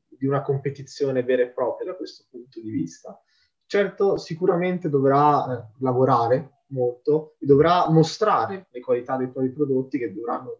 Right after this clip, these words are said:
dimostrarsi, insomma, alla lunga, alla pari delle, delle grandi aziende già affermate. Però, secondo me, ha una, già una gran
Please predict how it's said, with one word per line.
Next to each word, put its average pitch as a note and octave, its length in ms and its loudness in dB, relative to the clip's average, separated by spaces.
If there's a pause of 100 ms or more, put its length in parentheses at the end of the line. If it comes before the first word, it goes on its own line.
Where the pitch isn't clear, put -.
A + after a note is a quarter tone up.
dimostrarsi, B2+ 640 -8
insomma, B2 360 -8 (340)
alla C#3 180 2
lunga, C3 720 2
alla B2+ 240 0
pari C3+ 300 2
delle, A2+ 600 -4 (160)
delle B2 180 -4
grandi C3+ 300 2
aziende B2 480 4
già A2+ 180 -2
affermate. C3 840 -4 (180)
Però, F3 400 2
secondo D#3+ 400 0
me, F3 200 -2
ha A#2+ 180 -2
una, B2 640 -6
già D#3+ 400 0
una C3+ 180 -4
gran C#3+ 460 -4